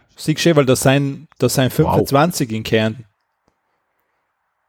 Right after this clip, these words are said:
Speaker 2: Ja, in Unterkärnten sind's
Speaker 1: Ja.
Speaker 2: fünfundzwanzig und nachher sind's da drei, zwei, sieben, zehn, zwei, drei,
Speaker 1: Nein, also,
Speaker 2: zwei, okay.
Speaker 1: also das ist nicht so schlecht ausgebaut.
Speaker 2: Das ist jetzt Smatrix, also das ist
Speaker 1: Ja.
Speaker 2: jetzt einer von den Anbietern, okay.
Speaker 1: Meine ich, ja.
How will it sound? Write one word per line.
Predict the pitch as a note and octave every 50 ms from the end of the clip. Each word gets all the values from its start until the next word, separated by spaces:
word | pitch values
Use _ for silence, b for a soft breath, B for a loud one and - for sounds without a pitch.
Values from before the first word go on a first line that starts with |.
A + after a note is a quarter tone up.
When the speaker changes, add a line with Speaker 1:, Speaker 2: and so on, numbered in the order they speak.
| _ _
Speaker 2:
Ja, | - G2+ G2+ G2+ G#2 A2+
in | G2 F2+ F2
Unterkärnten | F#2+ D#3 - - - - G2 F#2 F2+
sind's | F2 F2+ F2 -
Speaker 1:
Ja. | - G2+
Speaker 2:
fünfundzwanzig | F2+ B2+ C3 - - F#2+ F#2 F2+ F2+ - - F#2 F2+ -
und | F#2 F#2 E2+ -
nachher | - G2 G2 G2 F#2+
sind's | F#2 - F#2+ F#2+ F#2+ - - -
da | - F#2 F#2 G2+ G#2+
drei, | G#2 F#2 F2 F#2+ F#2 G2 G#2 A2+ A#2+ A2+ -
zwei, | - - - - G2 G2 G#2 G#2+ A2
sieben, | G#2 - - - A2 A2 A2 A2 A2+ G#2+ G#2 G#2
zehn, | - - A2 G#2+ G#2 G#2+ G#2+ G#2+ G#2 G#2
zwei, | - - - F2+ F2 F#2+ G2 G#2+
drei, | G#2+ - F2+ F2 E2+ G2 F#2+
Speaker 1:
Nein, | G#2+ B2+ C#3 F3+
also, | G#3+ G3 D3 C3
Speaker 2:
zwei, | - F2+ F2+ F#2+ G#2+ F#2 -
okay. | F2 F2 - - - E2 D#2+ F2+ A#2 -
Speaker 1:
also | - B2 C#3 - D3+
das | C3+ D#3 C#3+ - G3
ist | E3+ - -
nicht | F3 E3 -
so | - - - E3+ F#3+
schlecht | F3 - - F3+ F#3+ - -
ausgebaut. | E3+ F3+ F#3+ - - - G#2+ F#2 F#2 F#2 F#2+ G2
Speaker 2:
Das | B2 A#2 - -
ist | A2 -
jetzt | B2+ A2 - - - A2
Smatrix, | - - - A#2+ G#2+ A#2 B2+ - - A#2+ G#2 F#2+ - -
also | G#2 F#2+ - A2
das | G2+ G2 F#2 A#2
ist | A2
Speaker 1:
Ja. | - A#2
Speaker 2:
jetzt | G#2 G2+ - - -
einer | G#2 G#2+ A2 A2 G2
von | F#2+ - F#2+
den | F#2 F2+
Anbietern, | F2+ F#2 F#2 F2 - F#2 F#2+ - - F2
okay. | D#2+ - - - E3
Speaker 1:
Meine | D3 D#3 E3+ - A#2
ich, | G#2
ja. | G#2+ A#2+ B2+